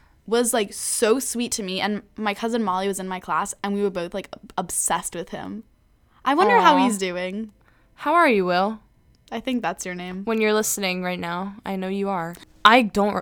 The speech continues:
Speaker 2: is it bad that I don't remember having a crush in, like, kindergarten?
Speaker 1: No.
Speaker 2: Or, like, preschool? Like,
Speaker 1: That's
Speaker 2: I was
Speaker 1: normal.
Speaker 2: never someone that, like, got married to the kid in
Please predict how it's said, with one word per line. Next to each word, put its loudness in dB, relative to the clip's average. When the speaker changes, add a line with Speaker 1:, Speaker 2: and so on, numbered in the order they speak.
Speaker 2:
is -2
it 4
bad 4
that 4
I 2
don't -4
remember -6
having 2
a -2
crush -2
in, -2
like, -4
kindergarten? -4
Speaker 1:
No. 0
Speaker 2:
Or, 6
like, 2
preschool? -6
Like, 6
Speaker 1:
That's 12
Speaker 2:
I 10
was 4
Speaker 1:
normal. 2
Speaker 2:
never 8
someone 0
that, 0
like, -2
got 0
married -4
to -6
the -8
kid -2
in -4